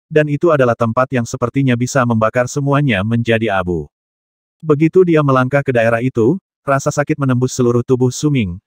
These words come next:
dan itu adalah rasa sakit yang hanya disebabkan oleh luka bakar. Dia melihat lampu hijau bersinar di wilayah itu.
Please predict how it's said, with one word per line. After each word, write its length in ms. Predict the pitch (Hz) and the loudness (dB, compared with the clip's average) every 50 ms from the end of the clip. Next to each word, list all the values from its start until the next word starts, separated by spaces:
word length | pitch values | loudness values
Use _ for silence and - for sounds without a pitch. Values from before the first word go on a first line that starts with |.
| _ - | _ -6
dan 240 | - 135 120 113 117 | -2 -2 -2 0 -2
itu 240 | 127 - 170 175 | -2 0 0 2
adalah 400 | 165 147 131 120 113 110 110 110 | 2 2 2 2 2 2 0 -2
rasa 160 | 113 - 131 120 | -2 -2 -2 -4
sakit 320 | - 123 123 - - 131 - 135 | -2 -2 -4 -2 -2 -4 -2 -2
yang 160 | 135 127 120 | -2 -2 -2
hanya 320 | 123 135 139 143 135 120 | -2 -2 0 0 0 0
disebabkan 480 | 117 117 - 120 110 117 117 - 123 120 117 | -2 -4 -4 -2 -2 -2 -2 -2 -2 -2 -2
oleh 240 | 123 127 123 117 113 | -2 -2 -2 -2 -2
luka 240 | 110 120 120 - 110 | -2 -4 -2 0 0
bakar. 480 | 98 95 95 90 - 95 87 82 78 78 _ _ _ _ _ _ _ _ _ _ _ _ | 0 0 0 -2 -2 -4 -4 -4 -8 -12 _ _ _ _ _ _ _ _ _ _ _ _
Dia 320 | - 160 165 160 170 185 180 | -6 -2 0 2 2 2 2
melihat 320 | 165 156 143 135 143 - | 2 2 2 0 0 0
lampu 320 | 135 135 135 135 135 147 151 151 | 0 0 0 0 2 2 2 2
hijau 240 | 143 143 131 131 127 123 120 | 0 0 2 2 2 2 0
bersinar 480 | 123 123 - 139 135 127 123 127 127 | -2 -4 -2 -2 0 0 0 0 0
di 80 | 135 143 | 0 0
wilayah 400 | 143 143 143 135 131 135 127 117 | 0 2 2 2 2 2 0 0
itu. 400 | 113 110 - 104 95 82 78 | -2 -4 -4 -4 -4 -4 -6